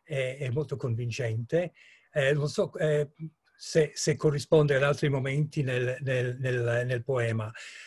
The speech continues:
Poi, eh, a volte il lettore stesso pensa di, di so-, eh,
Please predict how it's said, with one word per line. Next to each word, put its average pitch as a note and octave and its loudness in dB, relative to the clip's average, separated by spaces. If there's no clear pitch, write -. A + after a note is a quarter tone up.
Poi, G3 4
eh, F3+ 0
a G3 6
volte A#3+ 2
il F#3 2
lettore E3+ 2
stesso - -6
pensa D#3 2
di, B2+ -6
di C#3 -2
so-, C#3+ 4
eh, C#3+ 2